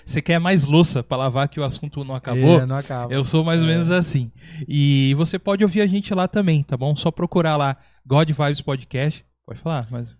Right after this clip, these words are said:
Speaker 2: Queria mandar um abraço pro Levi, pra Laura e pra Cíntia. Eu tenho que falar o nome do Levi pra ele ouvir. Tá bom, filho? Beijo.
Speaker 1: <laughs>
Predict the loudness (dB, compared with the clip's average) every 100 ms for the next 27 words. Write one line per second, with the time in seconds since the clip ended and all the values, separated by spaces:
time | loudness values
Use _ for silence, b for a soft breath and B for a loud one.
0 | _ -2 2 4 4 2 2 2 2 -2
1 | -2 2 2 2 4 6 6 6 4 2
2 | 4 4 4 6 6 4 2 0 0 -2
3 | -2 -4 -4 -2 2 2 2 4 4 2
4 | -2 -2 -4 -2 0 0 -2 -6 -8 -4
5 | 2 4 4 2 0 2 2 4 2 0
6 | -10